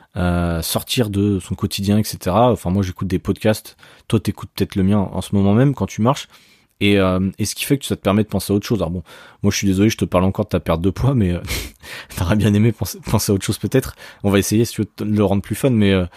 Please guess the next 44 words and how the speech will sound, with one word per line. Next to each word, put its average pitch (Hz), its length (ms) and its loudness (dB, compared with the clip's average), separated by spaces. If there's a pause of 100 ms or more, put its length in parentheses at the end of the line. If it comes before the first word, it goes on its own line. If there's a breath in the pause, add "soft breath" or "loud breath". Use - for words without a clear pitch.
(340 loud breath)
mais, 101 220 2
euh, 98 80 2
voilà, 107 200 2
parce 98 120 -10
que 98 220 -4
c'est - 160 -6
ça 127 120 -2
que 117 60 -2
je 107 60 -2
veux 110 60 0
dire, 127 160 2
c'est, 98 300 -2
c'est 104 140 -12
ce - 60 -16
que 113 80 -4
je 107 40 0
veux 101 60 2
dire, 110 140 -2
c'est - 120 -12
que 92 100 -10 (1000)
la 110 80 2
marche, 117 200 2
c'est 104 100 -6
super, 107 440 -2
super 104 320 -4
important. 98 440 -2 (600 loud breath)
Et 113 160 2
s'il 110 220 -4
faut 117 140 2
pas, 139 480 2 (200)
c'est - 200 -4
se - 200 -6
laisser 120 320 0
emporter 113 380 -2
par 101 140 0
la 95 80 0
flemme 110 380 -2
au 110 60 -6
mois 98 140 -2
de 90 40 -10
décembre 98 340 -6
sur - 140 -8
la 90 100 -2
marche. - 360 -6